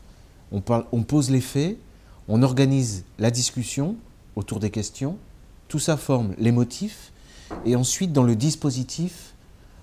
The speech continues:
on donne, euh, la conclusion. Euh, dans un procès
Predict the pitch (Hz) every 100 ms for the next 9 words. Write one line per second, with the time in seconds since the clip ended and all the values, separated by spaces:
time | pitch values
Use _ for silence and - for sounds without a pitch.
0 | - 117 110 131 143 143 - 110 107 104
1 | 110 113 120 120 98 95 90 - - -
2 | - - - - - - - - - -
3 | - - - - - 139 143 - - -
4 | - - - - - - - 113 110 107
5 | 101 92 92 - - - - - - -
6 | - - - - - - - - - -
7 | - - - - - - - - - -
8 | 139 147 147 127 143 131 - 160